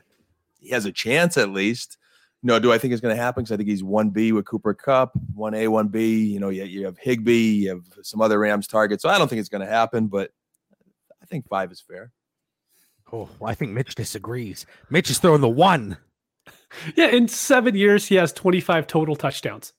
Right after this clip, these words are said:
Speaker 3: In seven years. He needs half that to even have a shot at getting that. So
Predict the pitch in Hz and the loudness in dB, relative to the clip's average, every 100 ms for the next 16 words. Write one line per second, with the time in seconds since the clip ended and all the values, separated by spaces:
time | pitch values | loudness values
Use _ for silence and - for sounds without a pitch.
0 | - 196 175 - 196 180 160 160 131 110 | 0 0 0 0 2 4 4 2 0 -4
1 | - _ - - - 233 240 202 - - | -14 _ -20 -8 2 4 6 2 -4 0
2 | 190 208 - - 156 - - 180 165 151 | 4 4 2 0 0 0 0 0 2 2
3 | 160 151 135 - - 175 160 - _ _ | 2 0 -2 -2 2 4 2 -2 _ _
4 | _ - 147 156 160 135 131 117 - - | _ -2 -2 0 0 0 -4 -6 -8 0
5 | 160 139 | 2 2